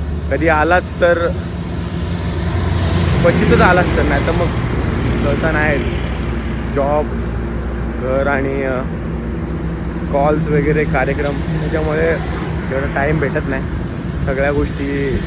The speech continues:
करायसाठी. पण ठीक आहे, आम्ही खुश आहोत बाबांना पालखीत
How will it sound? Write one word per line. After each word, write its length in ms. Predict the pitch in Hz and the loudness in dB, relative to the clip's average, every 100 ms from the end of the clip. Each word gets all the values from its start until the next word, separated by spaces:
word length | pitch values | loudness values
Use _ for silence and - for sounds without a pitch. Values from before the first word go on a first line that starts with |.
| - | -4
करायसाठी. 440 | 131 127 127 117 - - - - - - - - - - - 160 | -2 -2 -2 -4 -6 -6 -6 -6 -6 -6 -6 -4 -6 -6 -6 -4
पण 60 | |
ठीक 280 | 170 202 220 | -2 0 2
आहे, 100 | 220 | 2
आम्ही 220 | 170 170 | 2 2
खुश 300 | 160 202 214 | -2 -2 0
आहोत 200 | 208 156 131 - - | 2 2 0 -6 -2
बाबांना 360 | 135 151 170 | 0 0 -2
पालखीत 340 | 170 151 143 | 0 0 -2